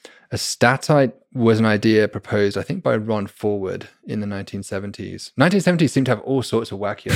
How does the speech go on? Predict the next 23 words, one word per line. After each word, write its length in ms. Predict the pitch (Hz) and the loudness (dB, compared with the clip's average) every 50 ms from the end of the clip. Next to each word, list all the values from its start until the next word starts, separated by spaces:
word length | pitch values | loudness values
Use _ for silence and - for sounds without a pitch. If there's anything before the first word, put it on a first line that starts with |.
| - - - | 0 0 0
ideas. 240 | 104 95 90 - - - | -2 -4 -4 -6 -10 -6
<laughs> 80 | - - | -2 -2
I 840 | 135 - - 143 - - - - - 277 - - - - 302 - 160 | 0 2 2 2 2 2 2 4 4 4 6 4 4 4 2 0 0
don't 160 | - - - | 0 0 2
know 60 | 208 | 2
what 140 | 170 - 175 | 4 4 4
was 120 | 156 143 | 2 2
going 220 | - - 147 139 123 | 2 2 2 2 2
on 140 | 127 135 131 | 0 0 -2
then. 160 | 117 104 - - - - - - | -4 -4 -6 -8 -8 -8 -2 2
We 60 | - 160 | 4 4
had 160 | 165 139 143 | 4 4 0
the 80 | 139 | -2
Stan-, 240 | - - 156 160 160 | 2 2 2 2 2
I 60 | 147 | 0
think 100 | 143 180 | -2 0
the 60 | 185 147 | 0 0
Stanford 360 | - 151 147 143 147 143 - | 0 0 0 0 -2 -4 -2
torus, 380 | - 143 143 143 135 131 - - _ - _ _ - | 0 2 2 4 2 2 -2 -6 _ -20 _ _ 0
the 100 | 117 120 | 4 4
O'Neill 260 | 127 127 131 131 127 | 6 6 6 4 4
cylinder, 640 | 120 - - 127 123 120 120 117 117 120 117 117 120 | 2 0 0 0 0 2 0 0 2 2 2 2 0
statites, 920 | 117 - - - 123 117 120 - - 123 117 110 110 - - - - - | -2 -6 -4 -2 0 0 0 0 0 0 2 0 0 -2 -8 -14 -16 -16